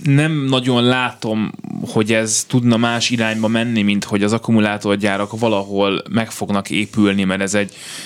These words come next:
magyar kormányzati szándék, és elképzelhető, hogy a debreceniek maguknak majd megoldják, hogy ott ne legyen.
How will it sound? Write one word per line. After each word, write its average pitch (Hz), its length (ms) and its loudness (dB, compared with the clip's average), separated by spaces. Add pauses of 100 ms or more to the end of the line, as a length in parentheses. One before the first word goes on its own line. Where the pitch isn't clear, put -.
(120)
magyar 107 340 2
kormányzati 104 560 -2
szándék, 113 840 0 (180)
és - 220 -2 (160)
elképzelhető, 117 1080 0 (100)
hogy 104 300 -2
a 104 60 2
debreceniek 101 920 0
maguknak 104 600 0
majd 98 240 0
megoldják, 98 720 -2
hogy 98 180 -4
ott 98 140 -2
ne 101 120 2
legyen. 87 420 -4